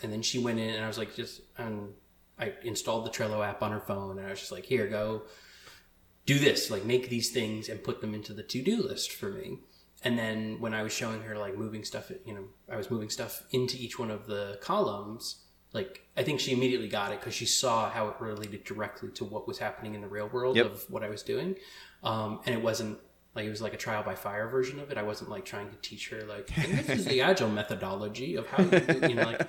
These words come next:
Speaker 1: I
Speaker 2: Go
Speaker 1: was just
Speaker 2: read these
Speaker 1: like
Speaker 2: three books and come back.
Speaker 1: Right.
Speaker 2: <laughs>
Speaker 1: And I kept it simple. Like, there was, I think, if I had three, maybe four columns, you know, I'd, like, you know, to do, in progress, and done.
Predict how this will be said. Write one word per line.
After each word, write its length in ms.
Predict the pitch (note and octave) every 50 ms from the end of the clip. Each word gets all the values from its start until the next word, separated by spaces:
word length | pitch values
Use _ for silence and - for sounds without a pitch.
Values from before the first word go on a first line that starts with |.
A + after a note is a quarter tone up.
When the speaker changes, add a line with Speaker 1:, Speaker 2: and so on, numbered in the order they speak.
| - - - - - - - - - - - - - -
Speaker 1:
I 60 | -
Speaker 2:
Go 40 | C#3
Speaker 1:
was 80 | D3+ D3+
just 40 | E3+
Speaker 2:
read 240 | E3 D3+ B2 D#3
these 80 | D#3+ D#3
Speaker 1:
like 80 | - -
Speaker 2:
three 160 | D3 D3 C#3
books 380 | B2 C#3 B2 A#2 A#2 - -
and 100 | A#2 A2+
come 200 | - B2 B2 B2+
back. 440 | B2 B2+ A#2+ A#2+ B2 B2 B2 - - - - C#3+ - -
Speaker 1:
Right. 120 | D#3+ D#3 -
Speaker 2:
<laughs> 100 | D#3+ D#3
Speaker 1:
And 80 | E3+
I 40 | F3+
kept 160 | F#3 G3+ F3+
it 40 | -
simple. 480 | - - C#3+ C3 C3 C3+ C#3 C3+ C#3 C#3
Like, 140 | C3+ B2+ C3+
there 100 | C#3+ C3+
was, 120 | B2 -
I 120 | - A#2 A#2+
think, 340 | D3 C#3+ C3 - - - - - _ _
if 160 | - C#3 -
I 40 | -
had 200 | B2+ B2+ B2+ - -
three, 200 | C3 C3 C3 B2
maybe 260 | A#2+ A#2+ B2 B2+ B2
four 240 | - - C3 B2+ -
columns, 340 | - B2 A2+ G#2+ G#2+ A2 A2
you 60 | G#2+
know, 60 | G#2+
I'd, 120 | G#2+ G#2+ A2
like, 160 | G#2+ G#2 - - - -
you 120 | - A#2+
know, 120 | G#2 G#2+ A2 -
to 80 | - -
do, 320 | C3 C3 B2+ B2 B2 B2 B2+
in 200 | C3 C#3 C3 C3+
progress, 460 | - A#2+ A2 G#2+ G#2 A2+ A2 - -
and 100 | A2+ G#2
done. 440 | - B2 A2+ G#2+ - G2+ G#2 A2 -